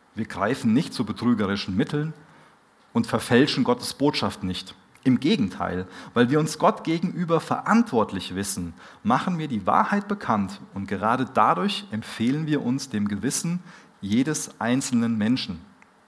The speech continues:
Wenn das Evangelium, das wir verkünden, trotzdem wie mit einer Decke verhüllt ist, dann ist das bei denen der Fall, die verloren gehen,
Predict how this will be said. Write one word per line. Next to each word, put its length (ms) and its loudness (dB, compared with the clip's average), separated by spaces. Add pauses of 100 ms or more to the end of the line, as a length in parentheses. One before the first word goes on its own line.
(1500)
Wenn 140 2
das 140 4
Evangelium, 920 4
das 220 -4
wir 160 2
verkünden, 680 -2
trotzdem 640 -2
wie 120 -4
mit 160 2
einer 260 0
Decke 320 -2
verhüllt 540 0
ist, 360 -8 (580)
dann 140 -2
ist 160 -2
das 120 -2
bei 160 2
denen 340 -2
der 120 2
Fall, 420 0
die 120 -10
verloren 500 -2
gehen, 280 -10